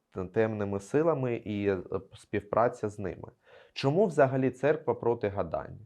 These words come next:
проти діагностик, проти цього всього? Тому що тоді людина сама може вирішувати свою долю,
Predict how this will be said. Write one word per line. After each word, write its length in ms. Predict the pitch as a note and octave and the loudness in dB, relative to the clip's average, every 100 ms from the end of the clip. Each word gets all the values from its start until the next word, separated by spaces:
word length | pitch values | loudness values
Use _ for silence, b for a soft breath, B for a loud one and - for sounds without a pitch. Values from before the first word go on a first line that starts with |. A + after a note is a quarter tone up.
| _ | _
проти 280 | G2 G#2+ G2+ | -2 -2 -2
діагностик, 720 | F#2 F2+ F2+ E2 - - - | 2 0 0 -12 -14 -14 -10
проти 320 | - A#2 B2 A2+ | 2 2 4 0
цього 320 | - G#2+ G2+ | 2 2 0
всього? 420 | - - - - b b b b | -4 -6 -6 -10 b b b b
Тому 320 | C#3 C#3+ D3 | 0 2 0
що 240 | C3 - G#2 | -2 -2 -2
тоді 640 | B2+ A2+ F#2 F#2 E2+ F#2+ - _ _ - | 0 0 -2 -2 -2 -4 -10 _ _ -4
людина 640 | G#2 A2 F#2 G2 A#2 C#3 C3+ | 0 2 4 4 4 0 -2
сама 760 | - A#2+ G#2 G2 G2 B2 - - | 0 2 2 2 4 4 2 -4
може 460 | G2+ G2+ A2 G#2+ | -6 -4 -2 -2
вирішувати 600 | F#2+ F#2 F#2+ - F#2 F2 | 0 0 -2 -2 -4 -4
свою 340 | F2 - F2+ F2 | -8 -4 -2 -2
долю, 300 | E2 D#2+ | -4 -6